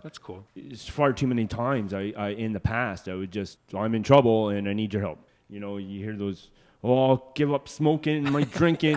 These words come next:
Speaker 2: and
Speaker 1: Yeah,
Speaker 2: I'll
Speaker 1: that's
Speaker 2: give
Speaker 1: right.
Speaker 2: up my sinful ways if you just get me out of this right now, Lord." You know, like, I just got arrested and I'm like, I haven't been arrested since I was eighteen and I'm in my forties. It wasn't, "Oh, Lord, you gotta help me get out of this.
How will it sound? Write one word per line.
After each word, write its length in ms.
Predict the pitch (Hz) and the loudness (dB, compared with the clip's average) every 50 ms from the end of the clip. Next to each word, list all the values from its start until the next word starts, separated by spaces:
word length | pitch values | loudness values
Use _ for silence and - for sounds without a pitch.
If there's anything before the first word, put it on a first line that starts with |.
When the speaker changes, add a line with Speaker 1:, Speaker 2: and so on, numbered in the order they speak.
| 147 143 | 2 0
Speaker 2:
and 160 | 143 143 135 | -2 -2 -2
Speaker 1:
Yeah, 80 | 135 | -2
Speaker 2:
I'll 80 | 135 143 | -4 -4
Speaker 1:
that's 120 | 147 143 - | -4 -4 -2
Speaker 2:
give 100 | 156 151 | -2 0
Speaker 1:
right. 100 | 156 165 | 0 0
Speaker 2:
up 80 | 165 | 0
my 120 | 151 151 151 | 0 0 0
sinful 600 | 131 - - - 175 175 170 156 131 165 165 160 | 0 0 0 2 2 2 2 0 0 0 0 0
ways 320 | 147 165 170 170 160 127 131 | 0 0 2 2 2 2 2
if 80 | 127 123 | 2 2
you 100 | 139 156 | 0 2
just 260 | 139 170 175 143 - | 6 4 4 4 4
get 180 | - 170 147 - | -2 -2 2 6
me 120 | 165 165 | 10 12
out 120 | 160 156 160 | 12 12 12
of 160 | 156 156 147 | 12 12 12
this 360 | 143 156 151 139 - - - | 12 12 10 10 8 2 -8
right 360 | 160 151 139 143 143 156 180 | -4 0 2 4 4 2 2
now, 180 | 170 151 156 156 | 2 2 4 6
Lord." 540 | 147 139 131 131 123 123 120 120 120 117 113 | 6 6 6 6 4 4 4 2 0 -2 -4
You 80 | 120 | -6
know, 220 | 123 127 131 135 127 | -4 -2 -2 -2 -2
like, 300 | 120 117 113 110 - - | -2 -2 -4 -6 -6 -8
I 100 | 117 113 | -8 -8
just 240 | 107 120 120 - | -8 -8 -10 -6
got 180 | - 127 123 117 | -4 -4 -2 0
arrested 460 | 113 113 113 120 135 - - 110 104 107 | 0 2 2 0 0 -2 -6 -6 -4 -4
and 140 | 107 107 107 | -4 -4 -4
I'm 320 | 104 104 104 104 101 98 | -6 -6 -6 -8 -8 -8
like, 300 | 104 104 104 101 - - - | -8 -8 -8 -8 -10 -14 -14
I 120 | - 104 107 | -10 -8 -6
haven't 180 | 110 113 110 | -6 -6 -6
been 120 | 101 107 107 | -6 -4 -4
arrested 380 | 104 101 107 117 - - 107 - | -2 -2 -2 -2 -4 -6 -8 -8
since 220 | - 113 98 - | -8 -8 -6 -4
I 60 | 107 | -2
was 240 | 101 104 101 98 - - | 0 0 -2 -2 -4 -6
eighteen 640 | 113 113 117 - - - 107 110 113 107 98 95 95 | -6 -6 -6 -6 -8 -8 -6 -4 -4 -4 -4 -6 -6
and 260 | 95 95 92 92 90 - - _ _ _ - | -6 -6 -8 -8 -10 -14 -18 _ _ _ -8
I'm 180 | 92 101 117 123 | -4 -2 0 0
in 120 | 117 110 104 | 2 2 0
my 100 | 98 95 | -2 -2
forties. 640 | 90 - - 107 107 107 101 98 98 95 90 - _ _ - - - - - - - | -4 -2 0 0 0 0 0 -2 -4 -4 -6 -12 _ _ -20 -20 -20 -20 -20 -14 -8
It 100 | 113 104 | -6 -4
wasn't, 480 | 101 98 113 120 117 107 110 104 101 110 | -2 0 0 0 0 0 -4 -6 -6 -6
"Oh, 100 | - 117 117 | -2 0 0
Lord, 300 | 113 110 113 113 110 101 | 2 2 2 0 0 -2
you 60 | 95 | -2
gotta 220 | 90 113 110 104 | -4 -4 -4 -4
help 180 | 98 92 110 113 | -4 -4 -4 -4
me 80 | 123 113 | -6 -6
get 180 | 92 113 110 113 | -4 -4 -2 -2
out 120 | 110 113 | -2 -2
of 80 | 113 107 | -2 -4
this. 240 | 107 101 92 - | -4 -6 -8 -10